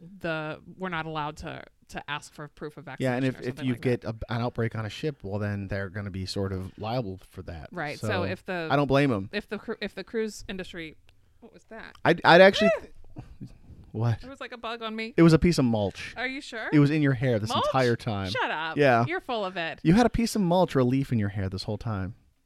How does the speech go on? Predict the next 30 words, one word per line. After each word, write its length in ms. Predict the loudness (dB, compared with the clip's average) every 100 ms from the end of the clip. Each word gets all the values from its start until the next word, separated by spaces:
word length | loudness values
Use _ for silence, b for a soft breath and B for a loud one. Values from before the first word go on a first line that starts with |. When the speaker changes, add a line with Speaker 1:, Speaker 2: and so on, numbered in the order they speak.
| _ _ -12
Speaker 1:
You're 180 | -8 -6
lying. 400 | -4 -6 0 4
Speaker 2:
No, 80 |
I'm 100 | 4
serious. 500 | 6 4 4 0 -8 -8
Speaker 1:
Are 80 |
you 80 | -6
serious? 300 | -6 -4 4
Speaker 2:
I 100 | 6
just 140 | 6 2
didn't 180 | -2
wanna, 300 | 2 2 0 -4
like, 320 | 0 2 2 -2 -20 -20 -16 -6
you 120 | -2
know, 200 | 0 -2
break 360 | 0 0 0 -2
your 100 | -4
f-, 140 | -6 0
Speaker 1:
I 60 | 4
Speaker 2:
mo-, 140 | 6
Speaker 1:
had, 220 | 6 2 4
Speaker 2:
break 180 | 4
Speaker 1:
I 40 | 6
Speaker 2:
your 80 | 8
Speaker 1:
had 200 | 10 10
Speaker 2:
mojo. 280 | 8 4 2
Speaker 1:
a 20 |
piece 160 | -2 -8
of 200 | -10 -8
mulch 500 | -4 -2 -2 -8